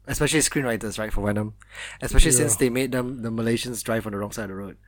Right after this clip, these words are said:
Speaker 2: Well, absolutely.
Speaker 1: 'Cause the
Speaker 2: Maybe this is their
Speaker 1: screenwriters
Speaker 2: chance
Speaker 1: definitely do
Speaker 2: to,
Speaker 1: a
Speaker 2: uh,
Speaker 1: lot of research there.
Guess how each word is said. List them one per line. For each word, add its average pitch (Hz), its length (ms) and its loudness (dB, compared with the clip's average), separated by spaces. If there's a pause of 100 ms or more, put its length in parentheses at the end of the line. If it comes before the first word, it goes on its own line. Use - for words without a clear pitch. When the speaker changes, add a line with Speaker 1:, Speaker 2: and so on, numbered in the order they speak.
(300)
Speaker 2:
Well, 131 220 4
absolutely. 123 540 0
Speaker 1:
'Cause 131 140 -6
the 143 80 2
Speaker 2:
Maybe 147 80 6
this 139 80 4
is 147 60 4
their 135 80 4
Speaker 1:
screenwriters 131 40 6
Speaker 2:
chance 127 120 4
Speaker 1:
definitely 143 260 6
do 127 180 4
Speaker 2:
to, 143 40 8
Speaker 1:
a - 20 6
Speaker 2:
uh, 127 40 4
Speaker 1:
lot 127 200 6
of 110 40 -4
research 117 400 -4
there. 101 220 -8